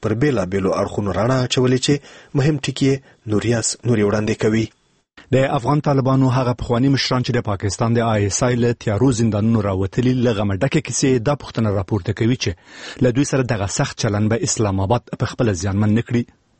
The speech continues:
Speaker 2: ښایي له هغو پخوانیو طالب چارواکو او طالب قومندانانو سره چې د پاکستان په زندانونو کې له تورونو او محاکمو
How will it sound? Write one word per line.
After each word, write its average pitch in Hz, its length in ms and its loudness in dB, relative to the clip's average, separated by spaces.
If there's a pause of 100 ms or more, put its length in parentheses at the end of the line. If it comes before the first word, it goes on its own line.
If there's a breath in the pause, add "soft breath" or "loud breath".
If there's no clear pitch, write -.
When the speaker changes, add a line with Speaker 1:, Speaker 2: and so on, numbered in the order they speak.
(200)
Speaker 2:
ښایي 139 240 2
له 127 100 0
هغو 123 180 2
پخوانیو 123 440 0
طالب 120 260 0
چارواکو 113 420 0
او 113 140 0
طالب 110 300 0
قومندانانو 120 520 2
سره 117 160 0
چې 110 160 -2
د 104 140 -4
پاکستان 107 500 -2
په 110 140 0
زندانونو 104 420 2
کې 123 300 0
له 117 240 0
تورونو 131 340 2
او 98 160 -2
محاکمو 104 420 -2